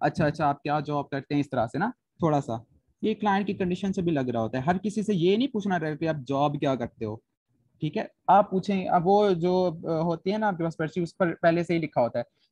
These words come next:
इनके थोड़ी सी light वे में गुफ्तगू करने के बाद आपने कहना है, "अच्छा जी, आएँ, हम आपका weight check कर लेते हैं।" हमेशा अपने clinical setup में मैं और, अ, तुम का word नहीं यूज़ करना, I and you, ये दो word कभी ना यूज़ कीजिएगा, ठीक है?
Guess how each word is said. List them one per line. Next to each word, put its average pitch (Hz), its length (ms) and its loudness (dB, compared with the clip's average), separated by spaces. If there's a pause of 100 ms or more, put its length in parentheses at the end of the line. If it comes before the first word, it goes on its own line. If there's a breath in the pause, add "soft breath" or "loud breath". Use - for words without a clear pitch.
इनके 226 200 0
थोड़ी 226 260 2
सी 226 120 0
light 170 320 4
वे 175 160 0
में 175 360 -4
गुफ्तगू 170 380 -2
करने 151 340 2
के 165 120 -2
बाद 143 340 4
आपने 151 300 0
कहना 147 200 -2
है, 147 60 -2
"अच्छा 151 180 -8
जी, 151 220 -6
आएँ, 135 220 0
हम 135 200 -2
आपका 127 220 -2
weight 127 320 0
check 113 180 -6
कर 117 120 -4
लेते 104 300 -6
हैं।" 117 60 -12 (380 soft breath)
हमेशा 196 440 2
अपने 190 320 0
clinical 175 460 0
setup 156 340 -2
में 156 340 -4 (500)
मैं 190 520 0 (100)
और, 170 340 0 (880)
अ, - 60 -8
तुम 196 340 0
का 190 140 2
word 156 240 2
नहीं 156 180 -2
यूज़ 123 240 -4
करना, 113 300 -8 (120)
I 196 380 0 (600)
and 170 160 0 (180)
you, 175 300 2 (180)
ये 175 140 2
दो 180 140 2
word 165 220 0
कभी 160 220 -2
ना 160 120 -2
यूज़ 127 300 -4
कीजिएगा, 110 400 -4
ठीक - 380 -6
है? 208 180 -2